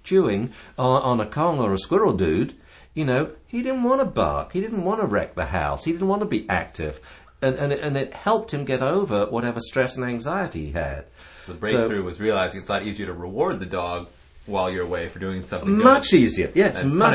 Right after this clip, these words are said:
Speaker 2: punish it
Speaker 1: easier.
Speaker 2: for the
Speaker 1: Absolutely.
Speaker 2: thousands of things it could be doing bad.
Speaker 1: Yeah, that remote rewards are much easier than remote or owner absent punishments. And, and so I think this is, you know, the, the, the trend that we have to pursue.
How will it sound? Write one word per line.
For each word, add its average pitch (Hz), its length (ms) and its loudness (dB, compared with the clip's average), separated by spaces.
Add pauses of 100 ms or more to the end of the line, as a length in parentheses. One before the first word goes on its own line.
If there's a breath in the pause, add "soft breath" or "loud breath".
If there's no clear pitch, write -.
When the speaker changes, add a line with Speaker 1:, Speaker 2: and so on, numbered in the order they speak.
Speaker 2:
punish - 40 -2
it 113 80 8
Speaker 1:
easier. 95 300 6
Speaker 2:
for 87 60 0
the 95 220 -4 (120)
Speaker 1:
Absolutely. 151 520 8
Speaker 2:
thousands 107 260 4
of - 60 -14
things 113 260 0
it 101 80 -4
could 98 120 -8
be 95 100 -6
doing 90 280 -4
bad. 87 120 -2
Speaker 1:
Yeah, 120 200 4 (340 loud breath)
that 107 180 2
remote 113 480 4
rewards 127 680 0
are 87 100 -8
much 82 340 -4
easier 90 560 -2
than 90 360 -4
remote 90 560 0 (140)
or 80 320 -4
owner 87 300 -2
absent 80 480 -2 (360 soft breath)
punishments. 113 760 -6 (580 loud breath)
And, 85 420 0 (120)
and 90 260 0
so 104 220 4
I 95 80 4
think 95 280 -2
this 123 240 2
is, 104 300 0 (320)
you 113 140 -8
know, 95 160 4
the, 92 140 2
the, 92 140 -4
the 92 160 -4
trend 113 320 -2
that 90 80 -6
we 92 120 -4
have - 380 -4
to - 60 -18
pursue. 120 840 -2